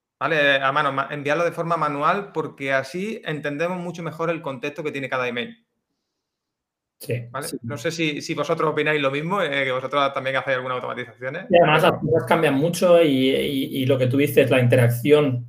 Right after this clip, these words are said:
Speaker 2: de la,
Speaker 1: Mm.
Speaker 2: de la, de lo que más aprendo yo es de la interacción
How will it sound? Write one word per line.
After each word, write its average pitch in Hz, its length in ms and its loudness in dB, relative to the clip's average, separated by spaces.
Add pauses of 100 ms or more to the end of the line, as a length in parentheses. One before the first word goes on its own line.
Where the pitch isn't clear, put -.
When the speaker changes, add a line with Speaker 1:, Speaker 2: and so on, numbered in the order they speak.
Speaker 2:
de 131 200 0
la, 123 220 0
Speaker 1:
Mm. 127 140 -12
Speaker 2:
de 131 80 0
la, 123 200 2 (140)
de 131 260 0
lo 123 140 4
que 123 80 4
más 135 160 0
aprendo 156 400 2
yo 151 140 8
es 156 60 2
de 156 80 6
la 131 120 2
interacción 135 840 2